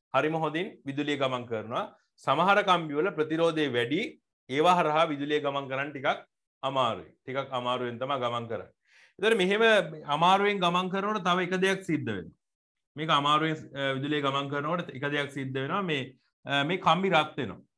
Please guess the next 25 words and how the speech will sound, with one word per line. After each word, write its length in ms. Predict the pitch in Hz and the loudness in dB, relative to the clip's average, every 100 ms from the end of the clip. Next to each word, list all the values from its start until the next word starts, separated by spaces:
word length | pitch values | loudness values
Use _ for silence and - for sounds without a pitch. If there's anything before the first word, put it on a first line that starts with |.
| _ | _
ඉක්මනින් 400 | 127 117 147 156 | -18 -6 -4 0
රත් 220 | 139 127 127 | 2 0 -2
වෙනවා. 160 | 110 | -6
එතකොට 240 | 143 196 156 | -2 0 -2
ප්‍රතිරෝධය 500 | 135 170 180 180 180 | -2 0 2 2 2
වැඩි 240 | 151 139 151 | 0 0 0
කම්බි 380 | 175 175 202 226 | 0 0 -2 -4
ඉක්මනින් 400 | - 170 196 185 | -4 -4 -2 2
රත් 260 | 160 156 | 0 0
වෙනවා. 240 | - 90 - _ _ _ _ _ _ | -6 -10 -12 _ _ _ _ _ _
එහෙම 140 | 131 | -4
එක්කුත් 340 | 147 143 170 165 | -4 -2 -6 -6
තියෙනවා. 340 | 135 95 - _ _ - | -6 -8 -12 _ _ -2
ඒවා 160 | 151 156 | 2 2
අපි 100 | 139 | 4
පස්සේ 300 | 135 135 139 | 2 2 2
කතා 200 | 151 156 | 4 4
කරමු. 280 | 131 139 226 - _ _ - | 4 0 -4 -14 _ _ -2
අ, 340 | 143 139 131 | 2 6 4
මේකේ 340 | 135 151 160 | 4 -2 0
මට 200 | 180 160 | 0 2
ඔයාලට 240 | 170 170 165 | 4 2 0
කියන්න 320 | 151 151 165 | 0 2 2
ඕනුනේ, 420 | 196 196 147 123 190 - _ _ _ _ - | 2 2 0 -4 -6 -10 _ _ _ _ -14
අ, 140 | - | 0